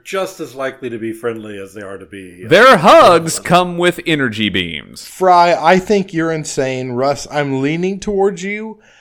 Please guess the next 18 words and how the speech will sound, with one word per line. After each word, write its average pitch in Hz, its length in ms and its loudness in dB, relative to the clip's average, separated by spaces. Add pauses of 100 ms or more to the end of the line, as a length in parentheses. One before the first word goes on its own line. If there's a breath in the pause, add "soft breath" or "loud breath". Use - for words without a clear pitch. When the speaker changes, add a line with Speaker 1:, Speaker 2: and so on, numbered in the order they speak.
(300 soft breath)
Speaker 3:
I, 151 360 0
I 143 80 0
guess 185 360 0
I'm 185 220 -4
just 151 420 -10
dialing 143 680 -4 (180)
back 135 380 -4
the 117 560 -8 (520)
effect - 680 -6
because 135 300 -4
maybe 180 300 -2
just 175 160 -10
'cause 175 140 -2
I 156 100 0
can't 160 260 -6
imagine 104 460 -8
it, - 160 -20 (200)
right? 120 320 -4